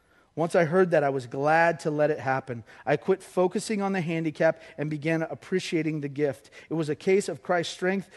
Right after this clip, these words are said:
moving in on my weakness. See, God says, "You know what? When I am, when you are weak, I am strong." I honestly believe we think of the opposite. We focus too much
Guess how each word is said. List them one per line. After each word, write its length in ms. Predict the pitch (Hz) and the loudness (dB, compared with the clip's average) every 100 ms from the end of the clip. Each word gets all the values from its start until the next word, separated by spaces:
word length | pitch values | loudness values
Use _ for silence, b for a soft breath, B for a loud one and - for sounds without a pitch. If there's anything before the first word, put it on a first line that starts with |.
| B - | B -4
moving 440 | 175 196 220 214 | 0 4 2 2
in 340 | 214 185 190 | 0 0 0
on 280 | 196 165 170 | 0 0 2
my 220 | 165 165 | 2 2
weakness. 720 | 151 165 170 151 123 - - _ b | 2 0 -2 -8 -8 -12 -20 _ b
See, 200 | b 208 | b -4
God 320 | 175 175 185 - | 4 8 6 4
says, 200 | 175 160 | -2 0
"You 60 | |
know 100 | 180 | 2
what? 240 | 190 214 214 B | 8 8 8 B
When 200 | 175 180 | -2 2
I 200 | 175 208 | 6 6
am, 200 | 226 226 - - | 6 4 0 -6
when 220 | 185 190 | -2 2
you 160 | 196 247 | 8 8
are 100 | 254 | 8
weak, 340 | 190 220 214 - | 6 2 2 4
I 120 | 185 | 6
am 160 | 190 185 | 6 0
strong." 600 | - 208 190 180 147 110 _ _ _ _ b b b - | -4 0 4 4 2 -4 _ _ _ _ b b b 6
I 140 | 226 | 6
honestly 420 | 240 240 247 233 | 8 6 4 2
believe 260 | 208 240 196 | 2 4 4
we 140 | 220 | 0
think 420 | - - 247 226 - | 0 0 2 2 4
of 160 | 202 | 4
the 100 | 196 | 4
opposite. 640 | 214 208 247 254 - 185 165 | 6 8 8 4 0 -2 0
We 100 | 185 | -4
focus 440 | - 214 208 185 | 0 0 0 -6
too 120 | - | -2
much 240 | 208 208 | 4 4